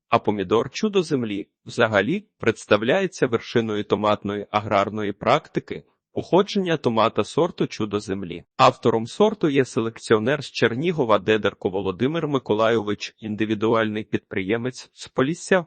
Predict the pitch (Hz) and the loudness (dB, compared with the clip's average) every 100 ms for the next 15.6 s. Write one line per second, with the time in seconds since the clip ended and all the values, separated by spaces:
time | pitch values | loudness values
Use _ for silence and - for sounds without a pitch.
0 | _ 123 113 107 104 104 113 147 - - | _ 0 0 0 2 2 4 2 0 -4
1 | 139 - 107 - 95 120 139 - - 113 | -6 -4 -4 -2 2 2 2 -4 -6 -8
2 | 113 117 - 110 135 165 165 143 - 202 | -4 -4 0 2 2 0 -6 -6 -6 -2
3 | 180 165 143 131 120 110 113 110 - 107 | -2 -2 -2 0 0 -2 -2 -4 -2 -4
4 | 104 104 113 123 123 - 123 - 113 110 | 0 0 0 -2 -4 -4 -8 -2 -2 0
5 | 113 104 - 104 101 127 123 95 92 85 | -2 -2 -2 -4 -2 4 4 2 -6 -8
6 | _ - - 175 208 151 - 185 - 98 | _ -10 -4 0 0 -2 -8 -8 -2 -2
7 | - - _ _ - 202 220 175 165 151 | -2 -10 _ _ -2 0 2 2 2 -2
8 | 151 139 110 104 101 107 107 110 - - | -2 2 4 4 2 -4 0 0 -2 -2
9 | 98 101 - 104 - 113 - 107 107 101 | -2 -2 -6 -6 -2 -2 0 -2 -2 -2
10 | 110 113 110 104 101 120 127 131 113 120 | -2 -2 -2 -4 -2 -2 -2 -4 -4 0
11 | 113 110 104 101 104 101 104 - 110 107 | 0 2 0 0 -2 0 -4 -2 -8 -4
12 | 107 104 104 107 - 107 95 101 107 135 | -2 -2 -2 -6 -4 -4 0 0 0 -2
13 | 127 104 117 175 160 104 104 117 107 107 | 0 0 0 0 -2 -4 -4 -4 -2 -4
14 | - 104 - - 123 117 110 107 101 101 | -4 -6 -4 -4 -4 -2 -4 2 2 4
15 | 104 - - 101 - - | -2 -2 -2 -2 -4 -12